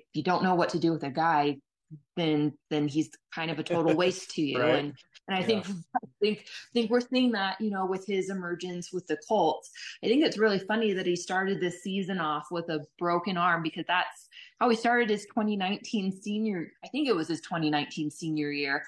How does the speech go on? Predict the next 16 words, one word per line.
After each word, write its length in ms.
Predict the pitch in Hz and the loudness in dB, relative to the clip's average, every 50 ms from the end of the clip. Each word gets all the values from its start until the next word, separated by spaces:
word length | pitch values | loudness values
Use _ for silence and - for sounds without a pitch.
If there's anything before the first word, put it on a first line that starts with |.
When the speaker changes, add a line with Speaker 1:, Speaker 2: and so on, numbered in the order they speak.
| - - _ _ | -14 -20 _ _
Speaker 1:
with 140 | - 208 202 | -2 -2 0
the 100 | - 185 | 0 0
broken 400 | - 202 190 180 180 - 196 180 | 2 2 2 2 2 0 2 2
arm. 360 | 175 165 160 160 165 170 170 | 2 4 4 2 2 2 2
And, 240 | 170 160 160 160 151 - | 0 0 0 -2 -4 -4
and 340 | 170 170 165 160 160 156 - _ - | -4 -2 -2 -2 -4 -4 -8 _ -2
there 160 | 190 180 175 | 0 0 0
was 160 | 165 175 175 | 0 -4 -4
the 100 | - 170 | -4 -6
whole 260 | 160 190 180 175 175 - | -4 -2 -4 -4 -4 -4
freak 240 | 190 175 175 175 170 | -2 -2 -2 -2 0
out 280 | 160 160 156 156 156 | 0 0 0 0 -2
'cause 240 | - 185 170 160 - - | -4 -6 -6 -6 -8 -12
T 220 | - - 175 165 | -10 -8 -6 -4
V, 240 | 147 170 165 165 165 | -2 0 2 2 2
like, 300 | 160 156 147 143 135 - | 4 2 2 0 0 -4